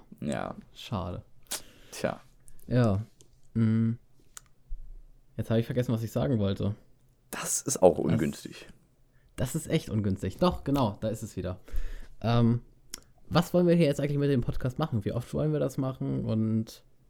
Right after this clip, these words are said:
Speaker 2: ja, was stellt man oder was stellen wir uns hier so in nächster Zeit vor?
Speaker 1: Ja, was stellen wir uns vor? Gute Frage.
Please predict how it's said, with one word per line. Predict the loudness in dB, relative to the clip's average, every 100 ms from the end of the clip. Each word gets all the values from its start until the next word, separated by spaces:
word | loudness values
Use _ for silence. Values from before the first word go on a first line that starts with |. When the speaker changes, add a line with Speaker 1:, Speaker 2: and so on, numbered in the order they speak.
| _ -6
Speaker 2:
ja, | -2 -2 -4 _ _ _ -18 -10
was | -8 -2 0 0 -2
stellt | 0 2 2 0
man | 0 0
oder | 0 -2
was | 0
stellen | 2 2
wir |
uns | 2 0
hier | -2
so | 0
in | 0
nächster | 0 -2 -2
Zeit | -2 -4
vor? | -2 -4 -4 -6 -16 -20 _ -20 -4
Speaker 1:
Ja, | 4 6 4
was | 0
stellen | 0 2
wir | 0
uns | -4
vor? | -2 2 4 4 2 0
Gute | -4 -6
Frage. | -4 2 4 6 6 6 4